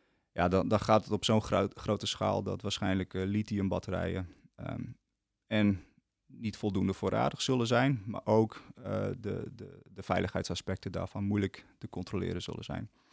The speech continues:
Ja, en da-, en daarom wordt er veel onderzoek gedaan nu naar alternatieven, eh, grote schaal energieopslag, eh, die, nou ja, die niet gebruik maken van, van die, zeg maar, eh,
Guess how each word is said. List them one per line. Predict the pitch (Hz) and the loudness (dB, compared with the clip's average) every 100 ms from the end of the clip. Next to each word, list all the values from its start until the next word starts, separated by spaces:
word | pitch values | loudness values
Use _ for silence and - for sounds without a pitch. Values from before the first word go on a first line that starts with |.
| _ _ _ _ | _ _ _ _
Ja, | 117 135 | 6 8
en | 113 | 10
da-, | 107 | 8
en | 113 | 8
daarom | 107 107 120 | 12 12 12
wordt | 104 101 | 8 4
er | 101 | 2
veel | - 104 | 2 2
onderzoek | 101 98 101 | 4 2 0
gedaan | - 92 92 | -2 0 2
nu | 92 | 2
naar | 95 | 2
alternatieven, | 92 92 95 92 - 127 135 131 - - | 0 -2 -2 -4 0 0 0 -2 -6 -18
eh, | 110 | -20
grote | - - 120 | -6 -2 0
schaal | 127 - 101 | 0 2 2
energieopslag, | 98 98 104 101 - 98 92 - | 2 0 0 -4 -2 -2 -2 -6
eh, | - 107 101 | -14 -10 -10
die, | 104 98 95 _ | -10 -14 -20 _
nou | _ - - | _ -12 -8
ja, | |
die | 87 87 | -4 0
niet | 101 | 0
gebruik | - - 92 92 | -2 0 0 2
maken | 92 90 - | 0 -2 -6
van, | 95 - | -10 -10
van | - 98 | -8 -6
die, | 95 | -4
zeg | 92 - | -6 -8
maar, | - 95 - - | -6 -6 -8 -16
eh, | - | -20